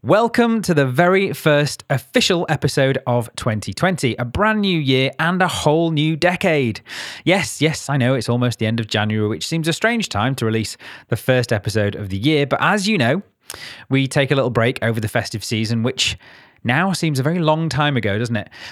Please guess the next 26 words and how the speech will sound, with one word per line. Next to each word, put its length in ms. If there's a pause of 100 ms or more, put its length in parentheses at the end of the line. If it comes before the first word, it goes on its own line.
But 200
the 80
reason 400
we've 240
not 240
started 340
up 80
the 80
show 220
until 240
now 260
is 180
because 440 (160)
we 80
kicked 280
off 120
the 80
year 200
in 140
style 560
with 320
the 140
Beauty 400
Business 380
Bootcamp, 540
which 240